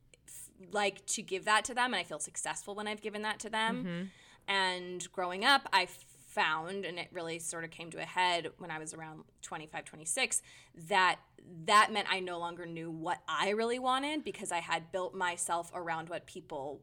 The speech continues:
Speaker 1: wanted of me, which was nobody's fault, probably more my fault than anyone else's.
Speaker 2: Right.
Speaker 1: But, um, so unpacking that and learning that about myself and, and sort of having a lot of my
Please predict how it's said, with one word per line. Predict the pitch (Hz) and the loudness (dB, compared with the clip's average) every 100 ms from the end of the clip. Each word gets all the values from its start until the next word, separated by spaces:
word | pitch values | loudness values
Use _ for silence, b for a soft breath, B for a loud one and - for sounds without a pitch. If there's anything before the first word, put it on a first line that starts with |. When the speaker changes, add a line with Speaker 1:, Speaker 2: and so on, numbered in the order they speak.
| - | -8
Speaker 1:
wanted | 165 156 156 | -4 -2 -2
of | - 170 240 | -2 -4 -2
me, | 254 285 320 b b b b b _ - - | -2 -2 -4 b b b b b _ -12 -6
which | 247 254 | -4 -2
was | 262 | -2
nobody's | 254 330 294 247 - - - - | 2 2 2 0 -2 -4 -10 -20
fault, | - - 294 311 | -12 6 8 8
probably | - 202 196 | 4 0 0
more | 196 190 175 | -2 -2 0
my | 175 233 | 2 2
fault | 214 175 | 2 0
than | 160 160 | -2 -6
anyone | 160 156 | -6 -4
else's. | 165 214 - 170 165 | 0 0 -2 -4 -6
Speaker 2:
Right. | 180 170 151 - | -2 2 2 0
Speaker 1:
But, | |
um, | 175 170 156 139 160 _ - B B B B B - - 262 | -4 -4 -4 -10 -16 _ -14 B B B B B -20 -12 2
so | - 247 214 202 - - - - - _ - - _ - | 4 8 6 4 -2 -14 -20 -20 -20 _ -20 -20 _ 2
unpacking | 226 226 285 339 381 240 | 2 4 8 8 8 0
that | 202 180 | 2 4
and | 180 180 | 4 0
learning | 220 269 | -2 -2
that | 226 185 | 0 0
about | 175 160 | 0 0
myself | 175 - 165 170 | -2 0 0 -2
and, | 175 175 165 | -6 -10 -8
and | - 175 175 165 _ - | -6 -6 -8 -16 _ -6
sort | - 214 | -2 -2
of | 196 | 2
having | 196 190 180 | 2 2 -2
a | |
lot | 175 180 180 | -2 2 4
of | 180 190 | 2 -2
my | 170 175 170 | 0 0 -4